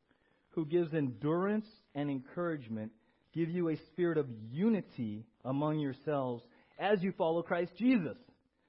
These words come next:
So that," that's a purpose statement, "so that with one heart and mouth you may glorify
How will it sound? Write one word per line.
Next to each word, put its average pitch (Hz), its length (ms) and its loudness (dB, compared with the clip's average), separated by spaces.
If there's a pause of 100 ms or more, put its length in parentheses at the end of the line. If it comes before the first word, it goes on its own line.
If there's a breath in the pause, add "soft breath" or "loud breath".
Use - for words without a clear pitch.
(340)
So 214 300 6
that," 147 340 2
that's 135 160 -6
a 165 40 -10
purpose 247 420 -2
statement, 120 340 -4 (400)
"so 247 300 6
that 135 400 -2 (480)
with 143 200 0
one 190 260 0
heart 196 280 2
and 170 160 -2
mouth 143 320 -2
you 151 140 -4
may 147 160 0
glorify 127 1040 -2